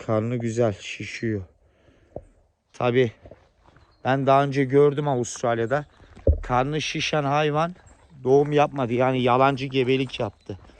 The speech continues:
Su gel. Gel bak kim var. Gel. Bak, duydum. Yapma, yapma. Aha, mırmır kaçtı. Şimdi böyle en azından görsünler ki sıkıntı çıkmasın.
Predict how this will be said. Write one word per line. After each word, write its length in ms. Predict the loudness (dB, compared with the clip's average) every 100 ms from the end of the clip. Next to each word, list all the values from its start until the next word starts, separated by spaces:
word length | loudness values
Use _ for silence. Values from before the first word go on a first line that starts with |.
| -20 -20 -20 -20
Su 220 | -14 -4
gel. 180 | -2 -4 _ _ _ _ _ -20 -20 -20 -6
Gel 140 | -2 0
bak 180 | -2 -4
kim 180 | -6
var. 120 | -6 -8 -16 _ _ _ _ _ _ -20 _ -8
Gel. 160 | -8 -8 -16 _ _ _ _ -20 -20 -20 _ _ -14
Bak, 80 | -14 -14 -20 -20 _ _ _ -14
duydum. 220 | -12 -12 -18 -20 -20 -20 -20 -20 -20 -20 -20 -10
Yapma, 340 | -6 -6 -6 -8
yapma. 220 | -8 -10 -14 -16 -20 _ -16 -16 -18 -8 2
Aha, 260 | 4 4 2 0
mırmır 320 | 2 4 2
kaçtı. 520 | 2 0 0 -2 -4 -8 _ _ _ _ _ _ _ _ _ _ -20 -20 _
Şimdi 260 | -8 0 2
böyle 260 | 4 4 0 -6
en 140 | -2 0
azından 360 | 0 0 0
görsünler 600 | 0 -2 -2 -4 -4 -4
ki 260 | -4 -6 -6 -10 -20 _ -20 -20 _ -20 -20 -18
sıkıntı 520 | -10 -6 -4 -4 -6
çıkmasın. 580 | -6 -8 -4 -4 -4